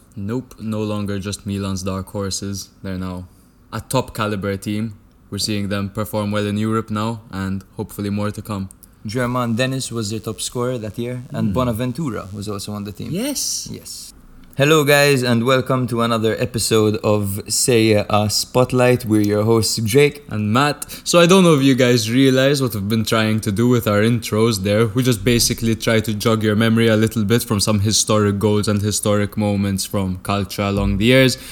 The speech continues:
Speaker 1: We'll be playing clips all the way back from the eighties, seventies, and then some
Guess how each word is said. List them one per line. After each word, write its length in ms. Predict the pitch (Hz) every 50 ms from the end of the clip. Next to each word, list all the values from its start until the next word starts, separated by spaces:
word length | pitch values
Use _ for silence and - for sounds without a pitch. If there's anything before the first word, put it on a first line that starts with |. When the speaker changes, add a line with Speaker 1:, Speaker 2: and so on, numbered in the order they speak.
| - - - -
Speaker 1:
We'll 100 | 117 107
be 100 | 107 101
playing 360 | - - 110 110 107 107 98
clips 400 | - - 123 110 104 - - -
all 120 | 107 104
the 80 | 101 101
way 100 | 101 101
back 220 | 95 98 95 -
from 160 | - 98 92
the 100 | 90 95
eighties, 480 | - 104 101 101 95 - 104 101 101 -
seventies, 920 | - - - 104 101 101 104 104 95 - 110 101 101 104 101 101 98 - - - - - - -
and 160 | - 165 143
then 140 | 127 117 110
some 300 | - 120 110 107 95